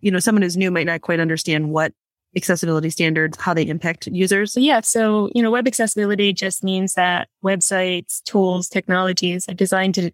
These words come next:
Speaker 2: and developed so that everyone can use them. So we all need to do better with it. But, you know, that awareness, again, is huge. So I would say contrast is probably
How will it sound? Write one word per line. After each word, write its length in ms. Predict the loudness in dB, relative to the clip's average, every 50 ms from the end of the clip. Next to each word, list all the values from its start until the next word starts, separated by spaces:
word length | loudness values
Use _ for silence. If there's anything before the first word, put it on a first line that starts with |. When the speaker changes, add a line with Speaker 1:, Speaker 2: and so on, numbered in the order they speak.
| _ 0
Speaker 2:
and 120 | 0 2
developed 340 | 2 2 2 2 0 0 0
so 80 | -2 -2
that 100 | 0 0
everyone 320 | 0 0 -2 -4 -4 -4
can 160 | -4 -4 -4
use 180 | -2 -4 -2 -2
them. 260 | 0 2 2 2 0 -4 _ _
So 640 | -4 0 2 2 2 2 2 2 0 0 -2 -6 -8 -12 _ _ _
we 160 | 0 2 2
all 80 | 2 2
need 140 | 0 0 0
to 60 | 0
do 140 | 0 -2 0
better 240 | 0 0 0 0 0
with 180 | -2 -2 0
it. 240 | 0 -2 -2 -2 -4 _ _ _ _ _ _ _
But, 240 | 0 0 0 0 -2 _
you 160 | 2 2 2 2
know, 60 | 0
that 180 | -2 -2 -2 -2
awareness, 440 | -2 -2 -4 -4 -4 -4 -4 -6
again, 300 | -4 -4 -4 -4 -4 -4
is 320 | -6 -4 -4 -4 -6 -6 -4
huge. 460 | -2 0 2 2 2 0 -2 -4 -4 -4 -2
So 240 | 0 2 2 4
I 180 | 2 2 0 0
would 140 | -2 -2 -2
say 580 | -4 -2 -2 -2 -2 -2 -2 -4 -6 -6 -10 _ _ -6
contrast 760 | -2 0 0 2 0 0 0 0 -2 -2 -4 -6 -10 -12 -14 _ _ _ -2
is 280 | 0 2 2 2 0
probably 680 | 0 0 0 0 0 0 -2 -4 -4 -4 -4 -6 -8